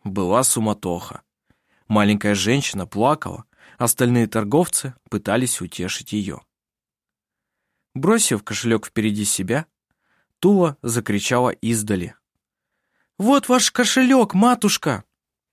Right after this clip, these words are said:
Старуха запомнила, при каких обстоятельствах исчез её кошелёк, и все разом набросились на Тулу.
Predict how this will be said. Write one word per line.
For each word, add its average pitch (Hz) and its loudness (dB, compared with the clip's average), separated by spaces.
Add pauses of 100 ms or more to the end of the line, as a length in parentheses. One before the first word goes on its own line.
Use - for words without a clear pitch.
(1400)
Старуха 190 0
запомнила, 165 -2
при 104 -4
каких 107 -6
обстоятельствах 104 -4
исчез 117 -4
её 95 -6
кошелёк, - -8 (360)
и 110 0
все 104 -2
разом 139 0
набросились 104 -2
на 127 -4
Тулу. 90 -8